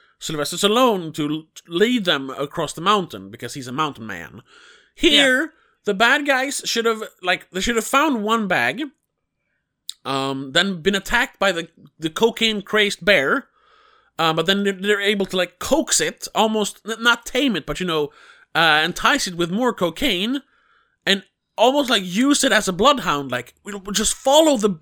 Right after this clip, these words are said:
Speaker 1: the bear. It's, it's jonesing for more coke. It'll find all the coke for us."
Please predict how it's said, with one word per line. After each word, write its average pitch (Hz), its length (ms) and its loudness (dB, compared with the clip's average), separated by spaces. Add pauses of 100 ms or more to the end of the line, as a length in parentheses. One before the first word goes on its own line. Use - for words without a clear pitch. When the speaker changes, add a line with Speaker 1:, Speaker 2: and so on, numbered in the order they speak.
Speaker 1:
the 190 80 -4
bear. 185 480 2 (460)
It's, - 340 0
it's 208 200 -4
jonesing 262 460 2
for 220 120 -2
more 220 200 0
coke. 262 520 0 (220)
It'll 269 180 -2
find 320 340 2
all 294 120 6
the 294 80 -6
coke 359 300 4
for 170 220 -2
us." 127 340 -4